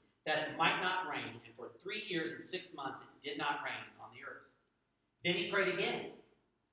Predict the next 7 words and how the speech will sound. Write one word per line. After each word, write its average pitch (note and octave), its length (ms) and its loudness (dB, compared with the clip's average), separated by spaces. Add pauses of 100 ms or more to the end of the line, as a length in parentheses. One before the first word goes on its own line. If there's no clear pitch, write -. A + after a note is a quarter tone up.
(500)
and A#2 120 -12
heaven F#3 300 0
gave F#3+ 300 0
rain, A2+ 220 -4 (680)
and B2 100 -10
the B2 160 -10
earth - 480 -2